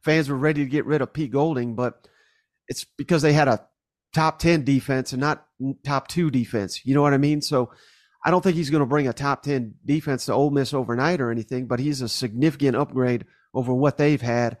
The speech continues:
Uh, the problem for Ole Miss, though, they, they catch Georgia out of the East as well. So this is the final year, thankfully, of divisional play, which kinda creates these unbalanced schedules. So, again, you could talk me out of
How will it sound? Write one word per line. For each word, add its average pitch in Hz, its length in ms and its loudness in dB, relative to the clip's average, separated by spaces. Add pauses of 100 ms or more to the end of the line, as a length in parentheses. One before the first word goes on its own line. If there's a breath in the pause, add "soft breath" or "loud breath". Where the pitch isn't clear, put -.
(380)
Uh, 120 140 -2
the 123 100 -2
problem 147 340 2
for 135 100 0
Ole 143 160 4
Miss, 143 240 0
though, 123 100 -2
they, 123 240 -4
they 143 160 -2
catch 117 320 -4
Georgia 117 560 -2 (180)
out 127 140 0
of 120 80 2
the 120 100 0
East 127 280 -2
as 107 180 -4
well. 127 320 0
So 123 300 -2 (440 soft breath)
this 180 160 2
is 180 100 -2
the 170 100 2
final 175 360 2
year, 151 240 4
thankfully, 123 640 -4 (100)
of 117 140 -2
divisional 131 500 2
play, 127 480 0 (340)
which - 160 -12
kinda 139 180 2
creates 139 360 0
these 127 160 -2
unbalanced 135 540 0
schedules. 120 500 -4
So, 127 240 -4 (680 soft breath)
again, 147 300 4
you 156 120 2
could 180 200 0
talk 156 280 2
me 151 140 0
out 151 80 0
of 120 160 -6